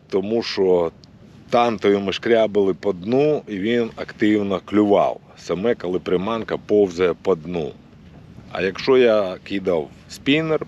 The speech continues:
підривав трохи вище, він зовсім за ним не ганяється, жодного тичка не було. Ну я руки не опускаю, я ще, мабуть, одну-дві риболовлі таки поношу з собою телспінера, а потім вже запакую їх,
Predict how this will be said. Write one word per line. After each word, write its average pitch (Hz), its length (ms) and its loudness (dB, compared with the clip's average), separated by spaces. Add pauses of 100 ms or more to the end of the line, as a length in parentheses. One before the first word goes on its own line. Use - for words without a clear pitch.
(120)
підривав 98 600 2
трохи 92 360 -8
вище, 120 420 -4
він 92 260 -6
зовсім 92 440 -4
за 85 160 -4
ним 95 280 -6
не 82 120 -6
ганяється, 98 600 -2
жодного 92 460 -2
тичка 95 420 -6
не 98 120 -6
було. 76 360 -4 (520)
Ну 120 200 0
я 170 200 4
руки 170 260 0
не 170 120 0
опускаю, 147 720 2
я 113 220 0
ще, 117 420 0
мабуть, 82 560 -6
одну-дві 92 600 2
риболовлі 90 520 0
таки 85 340 -6 (140)
поношу 92 480 -2
з - 40 -12
собою 82 340 -4
телспінера, 135 720 -2
а 90 100 -8
потім 98 420 -4
вже 85 160 -4
запакую 92 680 -2
їх, 85 380 -4